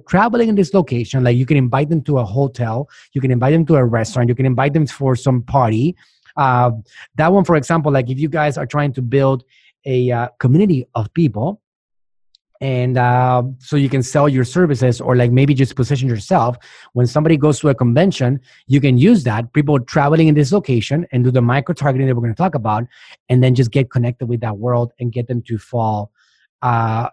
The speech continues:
into your world easily if you use this option, okay? It's really cool stuff. Let's see. Okay, so you can add locations in bulk. Like, this is something that we had, uh, I mean, I had a, um, we had a business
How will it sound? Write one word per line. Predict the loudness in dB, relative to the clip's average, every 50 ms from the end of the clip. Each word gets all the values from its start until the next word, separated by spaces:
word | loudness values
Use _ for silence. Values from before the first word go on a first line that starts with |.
| _ _ 0
into | 0 2 2 0 0 -2
your | -2 0 2 2 2 2
world | 0 0 0 0 0 0 -2 -6 -8 _ _ _
easily | -2 -2 0 -2 -4 -6 -6 -4
if | -4 -4 -4 -4
you | -4
use | -4 -2 -4 -4 -4
this | -6 -8 -8 -6
option, | -8 -8 -8 -8 -12 -14 -16 -16 -18 -20
okay? | -10 _ -4 -4 -4 -6 -8 -12 -14
It's | -16 -16 -16 _ -6
really | -2 -2 -2 -2
cool | 0 -2 -2
stuff. | -2 -4 -8 -12 -14 -14 -16 _ _ _ _ _ _ _ _ _ _ _
Let's | -18 -6
see. | -2 -2 -2 -2 -4 -10 _ _ _ _ _ -2
Okay, | 0 2 2 2 2
so | 2 4 4
you | 4 4
can | 4 2 2
add | 2 0 2 2
locations | 2 2 2 4 4 4 4
in | 4 4
bulk. | 4 4 4 2 2 -2 -6 -6
Like, | -2 0 2 2 2 2
this | 0 -2 0
is | 0 0
something | 0 2 2 2
that | 2 2 2 2
we | 0 0 0 2
had, | 2 2 2 2 2
uh, | 2 2 2 2 2 2 0 -2 -2 -4
I | -4
mean, | -2 -2 -2 -2
I | -2
had | -2 0 0 0
a, | 0 0 2 2
um, | 0 0 0 -2 -2 -2 -4 -6 -6 -10 -12 -8 -4
we | -2 0
had | 2 2 2
a | 0
business | 2 2 0 0 0 0 -2 -2 -2 -4 -8